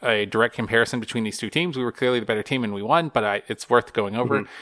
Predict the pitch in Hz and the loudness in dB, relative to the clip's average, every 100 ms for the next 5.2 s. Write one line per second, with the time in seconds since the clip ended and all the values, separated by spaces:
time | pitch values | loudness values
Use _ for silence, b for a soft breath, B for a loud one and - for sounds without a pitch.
0 | B - 127 131 156 143 139 139 - 123 | B -2 2 2 2 -2 2 2 2 0
1 | - 139 131 - 190 135 - 151 143 123 | 0 -2 -2 2 2 2 2 2 4 0
2 | 123 127 131 117 113 - 117 - 117 107 | 0 -2 -4 0 0 0 -6 -4 -4 0
3 | 104 98 104 - 107 107 110 104 - 98 | 0 0 -6 -4 -2 2 2 0 -2 -2
4 | 101 - 107 98 101 101 101 101 95 113 | -2 -4 -4 -2 -4 -4 -8 -10 -10 -10
5 | 104 - | -12 -18